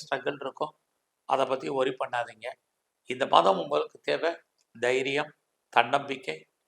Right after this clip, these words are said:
அதை காட்டிலும் உங்களுக்கு நம்பிக்கை. So, நீங்க என்ன காரியத்துல, எடுத்த காரியத்துல நீங்க முயற்சியை விடாதீங்க. கண்டிப்பா உங்களுக்கு கிரகங்கள் ஃபேவரபிளா இருக்கு, சக்சஸ் பண்ணுவீங்க. இளைய சகோதர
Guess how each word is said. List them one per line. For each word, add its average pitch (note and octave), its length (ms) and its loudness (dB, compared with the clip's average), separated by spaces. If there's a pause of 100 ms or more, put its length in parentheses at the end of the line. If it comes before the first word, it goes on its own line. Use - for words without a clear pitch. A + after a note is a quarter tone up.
(440)
அதை C#3+ 160 6 (100)
காட்டிலும் E3+ 380 6
உங்களுக்கு C3+ 380 -8
நம்பிக்கை. C3 400 -10 (640)
So, - 140 4 (100)
நீங்க D3 160 -4 (100)
என்ன G3 140 -4 (140)
காரியத்துல, D#3+ 520 6
எடுத்த - 220 -4 (100)
காரியத்துல D3 480 0
நீங்க C3+ 220 -8 (760)
முயற்சியை D#3+ 540 2
விடாதீங்க. C#3 420 0 (640)
கண்டிப்பா F3+ 480 6
உங்களுக்கு C#3+ 380 -4
கிரகங்கள் C#3+ 500 -4
ஃபேவரபிளா C#3+ 600 0
இருக்கு, - 260 -8 (480)
சக்சஸ் - 540 -2
பண்ணுவீங்க. A#2 420 -8 (800)
இளைய D3 220 2 (140)
சகோதர E3 400 2